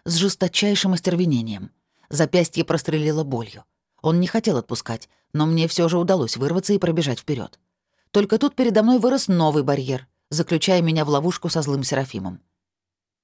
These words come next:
«И к каким вы пришли выводам? Кто я, по вашему мнению?» Зло ударив по желтоватой преграде, я развернулась к Серафиму. «Тёмный цвет волос и глаз,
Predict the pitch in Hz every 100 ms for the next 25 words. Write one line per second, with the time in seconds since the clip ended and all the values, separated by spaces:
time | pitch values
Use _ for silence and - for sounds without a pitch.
0 | _ _ _ _ _ 240 - 285 311 262
1 | 262 262 - 262 233 143 131 131 _ _
2 | _ _ - - 269 175 170 151 190 175
3 | 175 151 143 139 - _ _ _ _ _
4 | 143 147 143 143 143 139 131 151 139 131
5 | 139 139 135 151 139 160 165 156 139 143
6 | 147 143 139 135 - 156 143 - 95 80
7 | _ _ _ _ _ _ _ _ _ _
8 | _ _ - 127 156 139 104 - 101 -
9 | 95 98 113 120 110 113 92 95 127 -